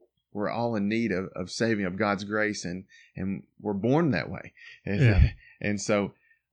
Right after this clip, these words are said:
Speaker 1: um, it's just cool to, for me to s-, it was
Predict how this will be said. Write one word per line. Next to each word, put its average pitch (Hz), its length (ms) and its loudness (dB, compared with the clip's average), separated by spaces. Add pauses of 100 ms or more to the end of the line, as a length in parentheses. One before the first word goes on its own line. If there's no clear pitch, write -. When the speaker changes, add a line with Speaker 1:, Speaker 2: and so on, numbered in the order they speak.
Speaker 1:
um, 95 380 -4
it's - 220 -4
just - 400 -2 (120)
cool 117 240 2
to, 92 340 -2 (1040)
for 113 120 -2
me 113 140 6
to 113 80 6
s-, - 260 -2
it 107 60 0
was 104 240 -2